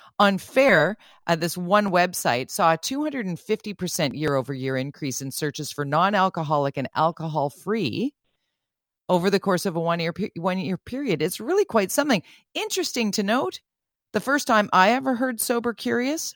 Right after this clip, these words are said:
was our next guest. She brought it up as, as just a thing that she was trying out. She didn't want to talk to people about not drinking or drinking or what have you. She's like, "You know what? It's not serving me." Holistic nutritionist from nourished dot C A. You hear her with Shane Hewitt all the time. Alyssa Bowman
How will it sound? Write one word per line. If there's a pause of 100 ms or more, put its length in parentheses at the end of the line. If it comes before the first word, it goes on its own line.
was
our
next
guest.
She
brought
it
up
as, (100)
as
just
a
thing
that
she
was
trying
out. (280)
She
didn't
want
to
talk
to
people
about (220)
not
drinking
or
drinking
or
what
have
you.
She's
like,
"You
know
what?
It's
not
serving
me." (360)
Holistic (100)
nutritionist
from
nourished (220)
dot
C
A.
You
hear
her
with
Shane
Hewitt (300)
all
the
time. (220)
Alyssa
Bowman